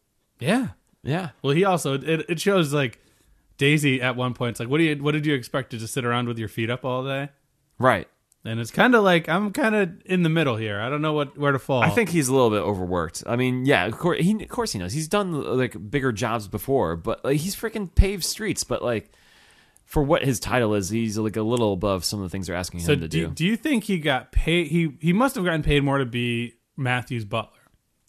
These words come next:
Speaker 2: Oh, for sure. Yeah.
Speaker 1: But he must have done less on a day-to-day
Speaker 2: Yeah.
Speaker 1: basis.
Speaker 2: Yeah, I mean, it, they probably paid well for changing a man's pants. That's fair.
Speaker 1: So, hypothetically speaking, Mosley got paid a lot more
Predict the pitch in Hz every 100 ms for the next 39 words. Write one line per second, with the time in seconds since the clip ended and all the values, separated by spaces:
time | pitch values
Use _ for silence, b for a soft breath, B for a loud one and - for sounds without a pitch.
0 | _ 139 107 92 147 196 - 95 - -
1 | 165 107 92 143 156 165 165 135 110 156
2 | 127 95 85 - - _ _ _ _ -
3 | 139 135 135 127 - 117 101 98 - 104
4 | 92 135 160 175 165 101 - - - 170
5 | 165 - - 208 196 208 208 208 208 220
6 | - 117 104 98 98 90 - 90 78 -
7 | - - - 117 113 175 _ - - 143
8 | 135 131 - 180 208 175 170 156 135 117
9 | - 110 98 104 98 _ _ _ _ _
10 | _ _ _ _ 127 151 208 175 156 139
11 | 131 120 - 147 139 120 120 165 170 151
12 | 139